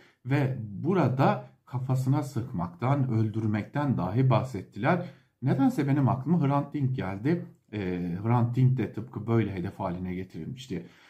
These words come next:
Yetmedi, Sedef Kabaş, gazeteci ve iletişim uzmanı Sedef Kabaş bir açıklama, daha doğrusu bir programda bir Çerkes atasözünü kullandığı için, e, bir anda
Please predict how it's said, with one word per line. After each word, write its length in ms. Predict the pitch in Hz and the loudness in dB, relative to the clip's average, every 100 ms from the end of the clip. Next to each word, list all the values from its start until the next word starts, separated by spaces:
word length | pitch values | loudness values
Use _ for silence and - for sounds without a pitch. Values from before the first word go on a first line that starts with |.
| - | -6
Yetmedi, 360 | 226 262 226 247 | -2 4 4 4
Sedef 340 | 220 175 190 | 4 4 4
Kabaş, 420 | 196 190 170 - - | 2 4 4 0 -2
gazeteci 500 | 139 139 135 135 151 | 0 2 0 0 2
ve 80 | |
iletişim 400 | 135 131 131 151 | 2 2 -2 0
uzmanı 300 | 135 131 135 | 0 4 4
Sedef 380 | 131 131 139 135 | 4 4 4 2
Kabaş 540 | 139 143 143 - - - _ _ _ _ - 131 | 2 4 4 2 -6 -16 _ _ _ _ -10 -2
bir 80 | |
açıklama, 640 | 127 117 - 123 131 127 131 | 0 0 -2 0 4 4 4
daha 160 | 139 | 2
doğrusu 240 | 113 98 139 | 2 0 0
bir 120 | 127 | 2
programda 720 | 123 113 113 95 95 160 175 - - _ - | 4 2 2 0 2 0 0 -4 -18 _ -10
bir 340 | 127 160 165 - | 0 6 6 6
Çerkes 500 | 135 131 135 139 - | 4 4 4 0 -2
atasözünü 680 | 131 135 131 123 110 120 110 - | 0 2 2 2 2 2 2 0
kullandığı 680 | - 110 107 101 95 95 90 | -2 0 2 0 -2 -2 -2
için, 640 | 87 113 120 147 175 175 - _ 107 | -4 -6 -2 2 2 0 -12 _ -4
e, 360 | 101 98 104 | -2 -2 4
bir 380 | 170 185 - 113 | 4 4 2 0
anda 520 | 104 98 143 190 180 | 2 2 4 4 0